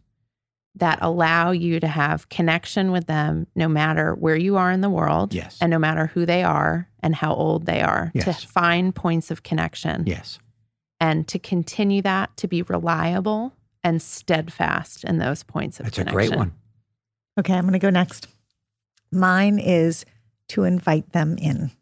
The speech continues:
Speaker 3: That was beautiful, the way you described it, Zoe.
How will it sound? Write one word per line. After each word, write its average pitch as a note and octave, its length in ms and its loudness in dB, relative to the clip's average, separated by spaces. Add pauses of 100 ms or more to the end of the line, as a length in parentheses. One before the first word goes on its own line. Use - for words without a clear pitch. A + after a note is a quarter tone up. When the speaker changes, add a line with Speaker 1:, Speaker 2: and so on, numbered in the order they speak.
(600)
Speaker 3:
That - 140 2
was - 140 0
beautiful, D#3 760 0 (100)
the F3 100 0
way D3+ 500 2 (500)
you D#3+ 120 0
described C#3+ 460 -4
it, - 140 -10
Zoe. C3 360 0